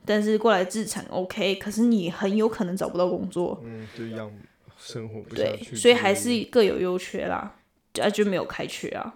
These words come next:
Speaker 2: 嗯。
Speaker 1: 所以就是工作没有那么好找，除非你真的是那种很高技术型，
Speaker 2: 很顶的，
Speaker 1: 对，
Speaker 2: 很顶的人才啊。
Speaker 1: 就是很，很高技术的人员这样子，很专业的那种啦。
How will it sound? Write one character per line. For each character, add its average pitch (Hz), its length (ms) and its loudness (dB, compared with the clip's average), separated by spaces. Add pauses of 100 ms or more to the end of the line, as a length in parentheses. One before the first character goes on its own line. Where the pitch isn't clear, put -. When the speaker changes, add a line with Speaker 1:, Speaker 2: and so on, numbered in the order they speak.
Speaker 2:
嗯。 214 160 -10
Speaker 1:
所 - 180 0
以 208 100 6
就 190 100 0
是 202 100 2
工 190 160 0
作 196 160 0
没 170 140 -2
有 165 80 -4
那 170 80 -6
么 175 100 -4
好 - 360 -12
找， - 320 -10
除 - 180 -4
非 220 100 2
你 226 140 4
真 208 120 2
的 202 60 2
是 208 140 0
那 202 160 2
种 - 220 -6
很 - 300 -6
高 170 240 0
技 185 240 -6
术 147 260 0
型， - 280 2
Speaker 2:
很 117 80 -8
顶 - 0 -
的， - 200 -14
Speaker 1:
对， - 100 2
Speaker 2:
很 - 120 -4
顶 123 180 -6
的 107 140 -10
人 110 180 -10
才 110 160 -12
啊。 - 40 -12
Speaker 1:
就 214 80 6
是 202 280 4
很， 190 420 0
很 175 220 -2
高 214 200 6
技 220 240 0
术 185 380 -2 (100)
的 80 300 -2
人 95 220 -2
员 - 320 -2
这 - 80 -6
样 90 180 -8
子， - 160 -14 (840)
很 240 140 2
专 262 240 6
业 294 80 8
的 220 140 4
那 214 140 -4
种 208 200 -2
啦。 - 340 -10